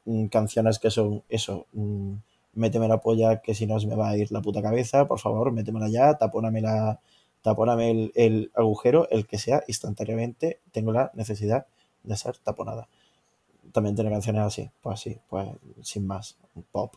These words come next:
o sea, no pasa nada. Pero las que tiene que son tochas, que son la gran mayoría, joder,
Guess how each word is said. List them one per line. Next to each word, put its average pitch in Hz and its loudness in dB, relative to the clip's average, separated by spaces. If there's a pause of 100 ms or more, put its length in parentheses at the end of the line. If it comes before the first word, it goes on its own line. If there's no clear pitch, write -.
(140)
o - -10
sea, - -12
no 104 -6
pasa 107 -10
nada. 98 -8 (1040)
Pero 98 4
las 107 2
que 104 0
tiene 117 0
que 117 -4
son 104 -2
tochas, 104 -6
que 107 -6
son 98 -4
la 98 -2
gran 98 -4
mayoría, 101 -4
joder, - -8